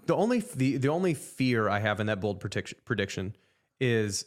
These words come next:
coming out of a bye week, you get out of the rhythm that had established this team in being successful in the first place.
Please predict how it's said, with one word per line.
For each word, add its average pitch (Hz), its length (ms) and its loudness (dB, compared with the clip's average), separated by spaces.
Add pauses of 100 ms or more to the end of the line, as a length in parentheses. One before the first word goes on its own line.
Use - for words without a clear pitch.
coming 170 180 2
out 190 100 2
of 160 60 2
a 127 60 0
bye 113 240 2
week, 98 280 -2
you 113 120 0
get 110 140 0
out 127 180 2
of 131 140 -2
the 113 140 0
rhythm 123 600 -2
that 120 160 2
had 120 120 0
established 113 580 0
this 117 140 -2
team 117 220 0
in 117 100 0
being 104 220 0
successful - 400 -4
in 101 60 -2
the 98 60 -2
first 107 220 -2
place. 147 240 -2